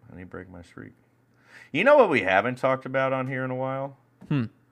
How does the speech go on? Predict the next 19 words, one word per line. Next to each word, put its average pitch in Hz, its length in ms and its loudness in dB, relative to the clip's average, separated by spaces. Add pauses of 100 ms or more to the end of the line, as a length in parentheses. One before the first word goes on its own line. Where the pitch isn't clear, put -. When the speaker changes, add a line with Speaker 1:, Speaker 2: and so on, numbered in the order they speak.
(720)
Speaker 1:
Is 104 460 -4
why 104 720 6
you 101 760 -4
prefer, 92 1040 -2 (1120)
uh, 80 540 0 (600)
most 95 460 0
athletes 92 500 0
over 87 560 -6
other 90 320 0
athletes 90 800 -2 (160)
with 82 460 -8
certain 85 920 -6 (1000)
Hasidic, 95 760 -4
shall 98 260 2
we 98 100 -6
say, 101 300 -4
sounding 92 520 -4
last 87 320 -2
names. 90 560 -6